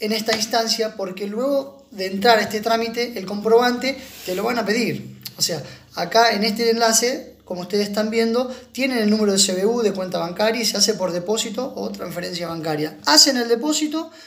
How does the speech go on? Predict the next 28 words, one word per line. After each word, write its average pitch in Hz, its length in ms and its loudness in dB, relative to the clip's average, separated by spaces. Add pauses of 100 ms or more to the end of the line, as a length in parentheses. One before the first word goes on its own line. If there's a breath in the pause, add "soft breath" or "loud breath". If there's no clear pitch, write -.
(320 loud breath)
tienen 277 300 4
el 226 40 0
comprobante 277 600 2
en 240 80 -2
el 202 80 2
celular, 214 420 2
en 202 80 -2
la 175 120 -4
compu, 214 280 -2
donde 175 240 -4
sea, 247 300 2 (960 loud breath)
y 254 160 6
entran 190 340 4
en 170 60 -4
la 156 140 -2
página. 147 440 -4
Una 285 140 4
vez 294 140 6
que - 480 -4 (140)
entran 240 360 0
en 214 100 0
la 226 120 0
página, 240 520 2 (800 soft breath)
van 190 220 4
a 220 260 -4
iniciar 208 480 6
el 165 140 -4
trámite. 147 440 -6